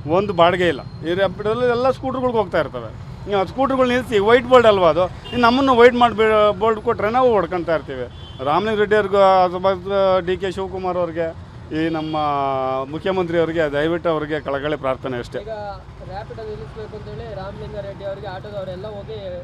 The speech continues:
Speaker 2: ಪ್ರತಿಭಟನೆ ಮಾಡಿದ್ರು, ಮನವಿ ಕೊಟ್ಟರು.
Speaker 1: ಹಾ, ಅವ್ರು ಸುಮ್ನೆ ಹೇಳ್ಕೊಳೋದು ಅಷ್ಟೇ ಸರ್, ಅವ್ರು ಹೇಳಿ ಕಳಿಸ್ತಾರೆ ಅಷ್ಟೇ, ಏನೂ ಮಾಡೋದಿಲ್ಲ ಅವರು. ಸುಮ್ನೆ ಇವ ಏನೋ ಒಂದು, ಈ ನಾವು ಹಿಂದೆಗಡೆ ಒಂಥರ ಈ, ಆ, ಅದೆಲ್ಲ ಹೇಳೋದು ಬೇಡ ಬಿಡಿ, ಆ ಥರ ಇವ್ರು ಮಾಡ್ತಾ ಇದ್ದಾರೆ ಅಷ್ಟೇ.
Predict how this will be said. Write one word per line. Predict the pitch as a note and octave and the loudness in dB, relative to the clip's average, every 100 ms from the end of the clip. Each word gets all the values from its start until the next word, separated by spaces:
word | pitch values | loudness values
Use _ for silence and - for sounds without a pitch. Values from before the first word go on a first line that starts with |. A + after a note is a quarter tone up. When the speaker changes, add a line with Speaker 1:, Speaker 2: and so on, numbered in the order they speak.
| - | -14
Speaker 2:
ಪ್ರತಿಭಟನೆ | F3 G3+ G3+ F#3+ | -16 -16 -14 -14
ಮಾಡಿದ್ರು, | F#3 F#3 F3+ G3+ | -14 -14 -16 -16
ಮನವಿ | F3 F3+ F#3+ | -14 -14 -14
ಕೊಟ್ಟರು. | F3+ - - D#3+ | -14 -18 -14 -6
Speaker 1:
ಹಾ, | C#3+ A2 | -4 -4
ಅವ್ರು | G2+ | -6
ಸುಮ್ನೆ | A#2+ D#3+ A3+ G3 | -10 -8 -8 -6
ಹೇಳ್ಕೊಳೋದು | D3 F3+ B3+ B3+ A#3+ | 0 4 4 2 0
ಅಷ್ಟೇ | G#3 E3+ G3+ | 0 0 -2
ಸರ್, | G3 | 0
ಅವ್ರು | F3+ F3+ | 2 2
ಹೇಳಿ | G#3+ | 2
ಕಳಿಸ್ತಾರೆ | F#3+ G3 - F#3 | 0 -4 -2 -2
ಅಷ್ಟೇ, | E3 F#3 D3+ - - - C#3 | -2 -2 -4 -4 -14 -8 0
ಏನೂ | D#3+ G3 A#3+ B3+ | 4 6 6 4
ಮಾಡೋದಿಲ್ಲ | A#3 G#3+ G3 E3+ | 6 6 6 2
ಅವರು. | B2+ A2 - - - - | 0 -2 -14 -16 -18 -8
ಸುಮ್ನೆ | D3 D#3 F#3 A3+ G#3+ | -2 -2 2 2 4
ಇವ | G#3 G#3+ G#3+ | 4 4 4
ಏನೋ | A3 A3 | 4 2
ಒಂದು, | G3+ G3 G3+ E3+ - - - | 2 2 2 2 -4 -12 -2
ಈ | |
ನಾವು | F3 F3+ | 2 2
ಹಿಂದೆಗಡೆ | G3 G#3 G#3 | 2 0 2
ಒಂಥರ | G3+ F#3+ F#3+ E3+ | 0 2 2 2
ಈ, | E3 E3 E3 D#3+ D#3+ | 2 0 0 -2 -2
ಆ, | D#3 D3 C#3 C3+ | -2 -2 -4 -4
ಅದೆಲ್ಲ | C3+ E3 | -2 2
ಹೇಳೋದು | F#3+ F3 F#3+ | 4 6 4
ಬೇಡ | F3 F3 | 4 2
ಬಿಡಿ, | D#3+ D#3 - - | 2 -4 -8 -6
ಆ | C3+ | 0
ಥರ | D3+ F#3 | 2 2
ಇವ್ರು | G3+ F3+ E3+ | 2 0 -2
ಮಾಡ್ತಾ | D#3 D3 D3+ | -2 -2 -4
ಇದ್ದಾರೆ | D3 C#3 | -4 -4
ಅಷ್ಟೇ. | B2+ - | -6 -8